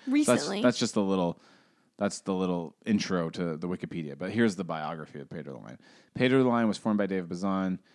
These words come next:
Speaker 1: In nineteen ninety-seven, they released their first debut E P, Hole, with Bazan playing nearly every instrument, a format he continued on the band's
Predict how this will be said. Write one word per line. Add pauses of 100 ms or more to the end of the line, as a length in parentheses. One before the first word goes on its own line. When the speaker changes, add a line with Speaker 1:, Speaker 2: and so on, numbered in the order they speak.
(180)
Speaker 1:
In
nineteen
ninety-seven,
they
released
their
first
debut
E
P,
Hole,
with
Bazan
playing
nearly
every
instrument,
a
format
he
continued
on
the
band's